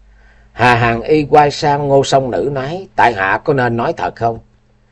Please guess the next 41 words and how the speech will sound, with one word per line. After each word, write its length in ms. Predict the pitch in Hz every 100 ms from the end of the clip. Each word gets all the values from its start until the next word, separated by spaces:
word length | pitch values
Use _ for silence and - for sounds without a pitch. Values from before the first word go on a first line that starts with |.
| _ _ _ _ _ -
Cao 180 | 135 127
U 140 | 131
Lan 260 | 135 123 120
nói, 260 | 117 165 107
"Đại 200 | 98 107
tỷ, 420 | 98 92 131 165 _ _ _ _
cứ 100 | -
để 140 | 113 156
cho 120 | 170 143
Hà 200 | 113 110
công 220 | 143 135
tử 200 | 113 143
nói 180 | 165 180
thật 200 | 107 104
lòng 260 | 101 98 101
mình 160 | 95
nha." 240 | 101 127 - _ _ _ _ _ _ _ _ _ _ _ _ -
Ngô 160 | 127
Song 240 | 104 135 117
Nữ 180 | 95 127
nói, 340 | 117 139 175 - -
"Muội 240 | 98 110
muội, 460 | 104 90 98 110 - _ _ -
nếu 140 | 175 196
chàng 240 | 120 104
nói 220 | 107 143
có 160 | 202 185
điều 180 | 120 107
gì 220 | 104 98
thất 240 | 117 175
thố 240 | - 147 190
thì 260 | 101 101 98
ngươi 220 | 110 127
không 240 | 123 131
nên 160 | 127 123
trách 220 | 135 151 -
chứ." 220 | 160 180 - _ _ _ _ _ _ _ _ _ _
Cao 140 | - 123
U 200 | 120 123
Lan 260 | 123 117
nói, 300 | 113 110 160